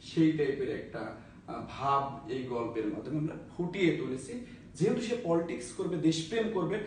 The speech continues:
তাহলে দেশে এখন অনেক দুঃশাসন রয়েছে, সেই দুঃশাসনগুলোকে খেদিয়ে দিয়ে, তাড়িয়ে দিয়ে এই দুঃশাসনের পরিবর্তে এখানে কিন্তু শান্তি স্থাপন করতে হবে, তাই না? এই জন্যই কিন্তু বলেছে, "দূর হ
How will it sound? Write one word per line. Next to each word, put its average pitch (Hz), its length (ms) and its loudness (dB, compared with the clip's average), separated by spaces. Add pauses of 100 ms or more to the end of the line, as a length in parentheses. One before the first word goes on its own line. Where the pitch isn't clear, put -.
(200)
তাহলে 151 160 0
দেশে 156 260 6
এখন 175 180 0
অনেক 175 280 4
দুঃশাসন 180 640 0
রয়েছে, 190 340 -2 (360)
সেই 196 160 0
দুঃশাসনগুলোকে 170 960 0
খেদিয়ে 214 580 2
দিয়ে, 147 340 2 (240)
তাড়িয়ে 233 420 6
দিয়ে 151 320 6 (220)
এই 175 160 4
দুঃশাসনের 220 680 2
পরিবর্তে 165 760 4 (100)
এখানে 156 300 4
কিন্তু 143 260 0
শান্তি 180 600 -2
স্থাপন 127 500 -4
করতে - 240 -10
হবে, 113 200 -12
তাই 185 200 -2
না? 285 200 0 (340)
এই 156 80 10
জন্যই 254 320 4
কিন্তু 208 200 -2
বলেছে, 185 360 0 (260)
"দূর 214 220 10
হ 320 360 10